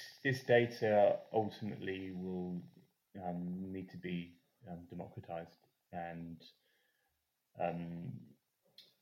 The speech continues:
put into the hands of, of not just very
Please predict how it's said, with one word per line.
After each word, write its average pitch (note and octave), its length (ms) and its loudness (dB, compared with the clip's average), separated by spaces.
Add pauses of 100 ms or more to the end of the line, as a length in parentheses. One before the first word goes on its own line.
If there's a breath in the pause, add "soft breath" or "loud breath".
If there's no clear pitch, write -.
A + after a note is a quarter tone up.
(140)
put C3+ 120 2
into G#2+ 180 -2
the G2+ 100 4
hands F#2 560 0
of, E2+ 640 -10
of F2 60 -6 (1040 soft breath)
not G2+ 520 -2
just - 540 0
very F2 380 -4